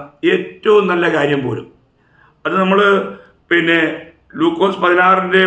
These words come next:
പതിനഞ്ചിൽ കർത്താവ് അങ്ങനെ ഒരു കാര്യം പറയുന്നുണ്ട്. ലൂക്കോസ് അതിൻ്റെ പതിനാറാം അധ്യായം,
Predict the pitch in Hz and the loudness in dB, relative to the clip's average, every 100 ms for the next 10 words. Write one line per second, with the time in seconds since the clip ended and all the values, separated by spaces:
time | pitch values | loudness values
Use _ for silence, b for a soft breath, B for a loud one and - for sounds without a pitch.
0 | 185 170 180 180 190 185 175 175 185 185 | 2 0 0 0 0 0 -2 0 2 2
1 | 190 - B B _ 160 180 180 180 180 | 0 -4 B B _ -2 0 2 2 2
2 | 190 185 175 214 220 131 - - b b | 0 0 0 2 0 -4 -6 -16 b b
3 | b _ 139 147 160 170 165 143 143 147 | b _ -8 -4 -2 0 0 0 0 -2
4 | - - 127 135 135 143 147 - B B | -8 -6 -6 -4 0 0 -2 -6 B B
5 | _ - 143 156 160 170 165 143 127 135 | _ -4 -2 2 2 2 0 0 0 0
6 | 127 | -2